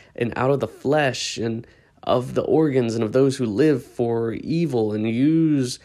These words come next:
uh, their body unnaturally without any limits to perversion and danger. But this sexual immorality, though more serious as evidenced by its attention in Romans one,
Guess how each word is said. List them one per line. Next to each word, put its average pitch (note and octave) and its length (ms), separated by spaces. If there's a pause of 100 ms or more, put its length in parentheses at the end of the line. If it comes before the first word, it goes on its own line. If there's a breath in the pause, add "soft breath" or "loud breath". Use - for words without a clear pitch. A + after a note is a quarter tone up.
(340 soft breath)
uh, - 140 (160)
their A#2+ 200
body B2 340
unnaturally B2+ 680
without A#2+ 260
any C3 240
limits B2 720
to A#2+ 300
perversion B2 640
and G#2+ 140
danger. D3+ 540 (420 soft breath)
But B2+ 160
this C3+ 240
sexual B2 540
immorality, A2 720
though G#2+ 160
more G2 240
serious C#3 640
as G#2+ 220
evidenced A2 560
by F#2+ 100
its E2+ 220
attention B2 680 (260)
in F#2+ 360
Romans F#2+ 360
one, F2 260